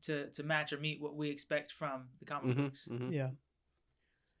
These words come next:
Speaker 3: Yeah, I think they did. I mean, they look good. I, I'm gonna start playing the game, so I know we've talked about it in E three. I was so excited for it to come to Switch, but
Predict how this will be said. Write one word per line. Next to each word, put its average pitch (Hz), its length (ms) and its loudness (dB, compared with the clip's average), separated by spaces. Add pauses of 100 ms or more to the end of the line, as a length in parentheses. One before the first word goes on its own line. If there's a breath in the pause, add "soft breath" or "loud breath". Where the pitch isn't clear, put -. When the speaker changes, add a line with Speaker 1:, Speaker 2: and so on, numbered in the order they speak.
(400)
Speaker 3:
Yeah, 240 140 12
I 214 40 12
think 226 140 10
they 185 80 12
did. 165 200 8
I 202 40 2
mean, 190 100 12
they 190 80 12
look 190 180 12
good. 180 220 12
I, 185 240 12
I'm 196 100 10
gonna 190 140 12
start 180 180 6
playing 170 140 10
the 165 40 8
game, 151 160 12
so 160 320 12
I 170 140 12
know 160 240 12
we've 160 260 10
talked 156 180 8
about 151 120 8
it 147 40 12
in 147 100 10
E 143 40 10
three. 156 140 6
I 147 40 12
was 135 80 8
so 160 60 8
excited 147 280 10
for 151 80 6
it 139 60 2
to - 40 -12
come 143 140 6
to 143 80 8
Switch, 156 480 10 (460)
but 180 420 12